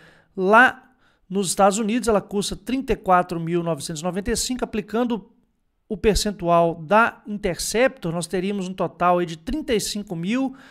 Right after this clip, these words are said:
cento e setenta e um reais e quarenta e dois centavos. E fazendo a mesma coisa com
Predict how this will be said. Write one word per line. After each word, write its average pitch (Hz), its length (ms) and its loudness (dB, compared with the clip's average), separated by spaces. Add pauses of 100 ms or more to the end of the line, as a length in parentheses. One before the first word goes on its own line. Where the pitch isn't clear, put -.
(160)
cento 247 380 2
e - 40 -8
setenta 208 420 0
e 170 40 0
um 170 120 -6
reais 170 680 2 (460)
e 269 320 2 (680)
quarenta 220 560 6
e 185 60 0
dois 175 340 4
centavos. 147 920 -2
E 233 80 -6
fazendo 240 420 2
a 240 40 2
mesma 254 360 0
coisa 175 520 0
com - 520 -4